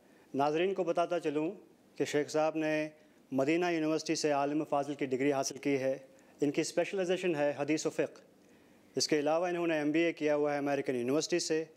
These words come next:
और इस वक्त पीएचडी कर रहे हैं स्विट्ज़रलैंड यूनिवर्सिटी से। पहले हम, अ, खौफ के बारे में बात करेंगे। जैसे कि आप और हम जानते हैं कि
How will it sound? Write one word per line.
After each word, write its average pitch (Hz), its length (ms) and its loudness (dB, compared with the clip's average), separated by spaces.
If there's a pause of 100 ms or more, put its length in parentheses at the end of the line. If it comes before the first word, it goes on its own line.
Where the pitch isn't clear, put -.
(260)
और 156 100 4
इस 180 160 -2
वक्त 180 320 -2 (480)
पीएचडी 170 340 0
कर 151 160 0
रहे 151 240 -2
हैं 139 260 -4 (280)
स्विट्ज़रलैंड 143 380 2
यूनिवर्सिटी 127 380 -4
से। 104 220 -8 (1120)
पहले 190 200 2
हम, 208 280 0
अ, 160 260 4
खौफ 151 360 -2
के 185 100 -2
बारे 170 220 2
में 165 140 -2
बात 156 220 -2
करेंगे। 156 500 2 (340)
जैसे 139 200 0
कि 143 80 -2
आप 139 320 2
और 139 80 -2
हम 139 200 0
जानते 127 320 0
हैं 143 240 0
कि 139 420 0